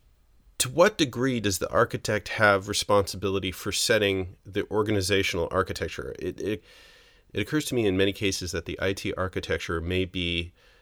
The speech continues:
dictated by the organization itself, the enclosing organization.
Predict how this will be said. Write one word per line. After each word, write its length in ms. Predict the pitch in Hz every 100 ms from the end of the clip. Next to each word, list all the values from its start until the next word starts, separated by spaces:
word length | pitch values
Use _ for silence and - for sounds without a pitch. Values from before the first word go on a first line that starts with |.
| _ -
dictated 480 | 110 - 101 92
by 220 | 90 87 85
the 140 | 92
organization 640 | 95 90 95 92 92 - 80
itself, 380 | - 76 65
the 100 | -
enclosing 500 | 80 78 101 92 87
organization. 720 | 82 80 78 82 80 - -